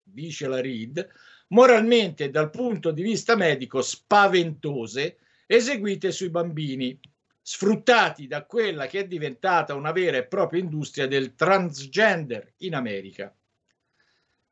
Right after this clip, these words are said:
Passiamo ad altro, tra poco saranno tre anni dall'inizio dell'emergenza covid e su questo c'è un interessante articolo del dottor Paolo Gulisano,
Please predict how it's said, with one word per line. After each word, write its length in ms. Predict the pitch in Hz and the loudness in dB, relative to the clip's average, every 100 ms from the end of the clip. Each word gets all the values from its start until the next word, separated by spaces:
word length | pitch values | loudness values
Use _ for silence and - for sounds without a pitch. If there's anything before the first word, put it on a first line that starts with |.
| _ _ _ _ _ _ _ _ | _ _ _ _ _ _ _ _
Passiamo 380 | 220 - 226 254 | 2 4 4 6
ad 60 | |
altro, 680 | 277 269 254 - 233 233 - _ | 6 6 4 0 0 0 -2 _
tra 220 | 240 247 | -2 -2
poco 680 | - 254 262 262 226 226 226 | 0 2 4 2 2 2 2
saranno 680 | - 226 226 226 220 220 208 | -2 0 2 0 -2 -6 -4
tre 300 | 220 247 233 | 2 4 6
anni 440 | 233 220 190 180 | 4 2 -4 -4
dall'inizio 640 | 165 165 165 185 165 - | -2 -2 -4 -8 -10 -6
dell'emergenza 760 | 165 160 160 160 143 160 151 151 | -2 0 0 -2 0 -2 0 0
covid 760 | 180 170 143 127 101 104 98 - _ | 4 4 4 -2 -12 -12 -14 -16 _
e 140 | - 156 | -10 -8
su 220 | - 247 | -6 -6
questo 400 | - 196 156 165 | 4 4 4 -4
c'è 160 | 147 202 | -2 -2
un 100 | 175 | -2
interessante 680 | 147 170 175 220 196 151 | 0 0 2 2 2 0
articolo 580 | 214 - 170 151 139 139 | -4 -4 -10 -8 -4 -4
del 200 | 139 160 | -2 -4
dottor 500 | 147 135 160 147 131 | -4 -2 0 0 2
Paolo 460 | 143 147 143 139 131 | 4 6 4 0 -4
Gulisano, 840 | 190 202 190 190 208 165 117 92 | -4 -2 0 2 4 2 -2 -12